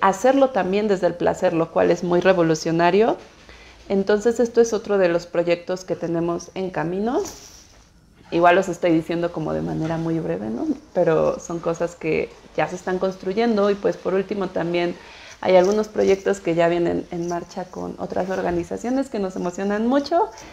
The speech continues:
eh, en los cuales también queremos hacer ya investigaciones a nivel regional y, pues, obviamente hacerlo, ¿no? Desde la mano en colectividad y comunidad,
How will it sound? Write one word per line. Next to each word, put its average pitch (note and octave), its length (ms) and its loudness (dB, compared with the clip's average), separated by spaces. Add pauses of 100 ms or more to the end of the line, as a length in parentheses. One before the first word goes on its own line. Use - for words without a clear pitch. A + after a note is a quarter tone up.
(200)
eh, F3 380 6 (100)
en F3+ 100 0
los E3+ 140 4
cuales F3 300 2
también E3+ 280 -2
queremos F3 300 0
hacer E3 240 -2
ya E3+ 80 -2
investigaciones F3+ 800 -2
a F3 60 0
nivel E3+ 320 4
regional A#3 600 2 (640)
y, G3 140 6
pues, F3+ 340 4
obviamente F#3+ 420 6
hacerlo, F3 380 2
¿no? G3 180 0
Desde F3+ 240 2
la E3+ 140 4
mano E3+ 560 0
en F3 160 -4
colectividad E3 760 2
y G3 60 2
comunidad, E3 760 0